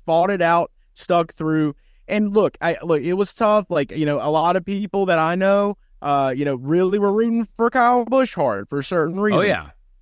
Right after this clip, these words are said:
Speaker 1: You know, I myself was really rooting for Ryan Blaney for certain reasons. I will just say this much. I love
Speaker 2: <laughs>
Speaker 1: Ryan Bra-, Blaney a ton. Uh, great guy, good friend.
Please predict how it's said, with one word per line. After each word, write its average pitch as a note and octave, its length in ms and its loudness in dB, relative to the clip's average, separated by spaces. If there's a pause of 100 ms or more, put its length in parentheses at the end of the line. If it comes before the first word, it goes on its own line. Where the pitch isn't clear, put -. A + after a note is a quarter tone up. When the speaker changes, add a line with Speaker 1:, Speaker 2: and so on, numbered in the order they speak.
Speaker 1:
You D3 80 -2
know, D#3 80 0
I D3+ 300 0
myself G#3 580 0
was D3 200 -6
really F3 460 0
rooting A#3+ 300 -2
for A3+ 160 0
Ryan B3 340 0
Blaney B3+ 380 0
for - 120 -16
certain F#3 380 -2
reasons. A#3 400 -4 (320)
I F3+ 140 2
will A#3 160 2
just A3 200 0
say G#3+ 120 0
this G#3+ 160 0
much. F#3+ 200 -2
I - 120 -2
love F3+ 140 -2
Speaker 2:
<laughs> D#3+ 60 -4
Speaker 1:
Ryan F3+ 320 0
Bra-, G#3+ 260 -4
Blaney A3+ 340 -2
a F#3 100 2
ton. A#3+ 480 0
Uh, D3+ 240 -2
great F3 300 -2
guy, A3 420 2 (320)
good F3+ 220 0
friend. B3+ 360 0